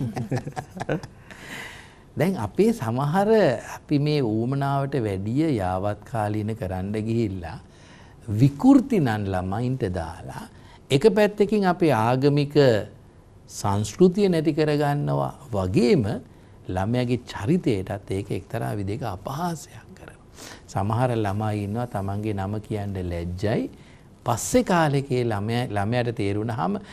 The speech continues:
මේකයි මගේ නමේ තේරුම කියලා ඒ ළමයා ඇත්තට මේ නම හංගන්න ගන්නවා. එක්කෝ අර චතුර ඉස්සෙල්ලා කිව්වා වගේ ඒක කියා ගන්න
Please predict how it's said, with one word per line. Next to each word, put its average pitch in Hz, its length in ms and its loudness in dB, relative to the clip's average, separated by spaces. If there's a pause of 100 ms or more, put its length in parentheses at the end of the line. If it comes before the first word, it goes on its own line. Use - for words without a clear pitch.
(220)
මේකයි 160 580 4
මගේ 135 460 6 (320)
නමේ 123 420 2
තේරුම 165 560 4
කියලා 95 380 -6 (560)
ඒ 113 200 0
ළමයා 110 340 0
ඇත්තට 101 320 -6
මේ 107 180 -2
නම 101 240 -4
හංගන්න 147 600 2
ගන්නවා. 90 520 -10 (720)
එක්කෝ 117 320 0
අර 107 140 4
චතුර 107 320 0
ඉස්සෙල්ලා 107 400 0
කිව්වා 107 340 0
වගේ 101 160 -2
ඒක 107 140 -8
කියා 180 440 4
ගන්න 92 340 -6